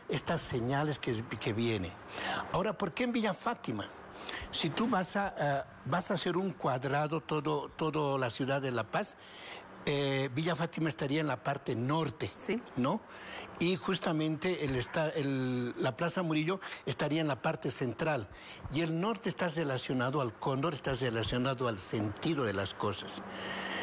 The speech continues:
Speaker 1: Seguramente estos quinientos años han pasado muchas cosas y se ha perdido el sentido de la cultura. Estos quinientos años no hemos entrado al gobierno ancestral.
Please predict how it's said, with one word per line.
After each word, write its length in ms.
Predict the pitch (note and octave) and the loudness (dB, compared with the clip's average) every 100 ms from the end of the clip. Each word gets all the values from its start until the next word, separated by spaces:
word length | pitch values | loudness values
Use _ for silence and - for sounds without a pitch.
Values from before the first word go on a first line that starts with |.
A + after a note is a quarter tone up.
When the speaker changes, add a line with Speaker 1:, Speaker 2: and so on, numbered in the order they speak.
| - | -2
Speaker 1:
Seguramente 880 | - C#3 D#3+ A3 E3 D#3+ - G3 - - | 0 2 2 4 2 2 0 0 -2 -4
estos 300 | F3+ - F3 | -2 0 -2
quinientos 600 | - D3+ D#3+ E3 E3 C3+ | 2 2 2 2 0 0
años 380 | D3+ D3 D#3+ - - | 0 2 2 0 -2
han 160 | D#3 E3+ | -2 0
pasado 380 | D#3 B2+ D3+ C#3+ | 0 0 2 2
muchas 380 | D#3+ - D3 | 0 0 -2
cosas 420 | - C#3 C3 E3 - - - - - - | 0 0 2 0 -2 -8 -8 -10 -12 -4
y 160 | - E3 | 0 2
se 180 | - G3 | 2 0
ha 60 | |
perdido 520 | G3+ F3 C3 F#3+ G3 E3 | 0 0 0 0 2 2
el 80 | |
sentido 580 | C3 - A2+ G#2 - F#3+ | 0 0 0 -2 0 2
de 100 | D3 | 4
la 100 | A#2+ | 2
cultura. 640 | G#2+ B2 G#2+ G3+ F3 - - - - - - - - - - | 0 -2 0 2 2 2 -4 -12 -14 -12 -8 -6 -4 -6 -4
Estos 260 | D3 - - | -4 0 0
quinientos 540 | - D3+ E3+ E3 C#3 | 2 2 2 2 2
años 340 | D3+ D#3+ D#3+ D3 | 4 4 2 4
no 220 | C#3 D3+ | 4 4
hemos 240 | G#3+ G#3+ | 2 0
entrado 500 | E3 C3+ - D3 D#3+ - | 0 0 2 2 0 0
al 180 | C3 A#2+ | 0 2
gobierno 720 | A2 A2+ G#2 C3+ E3+ E3 C#3+ | 2 0 2 2 2 2 2
ancestral. 800 | - G#2 - G2+ - A#2+ G#2 F#2+ | 2 0 0 -2 0 0 0 -2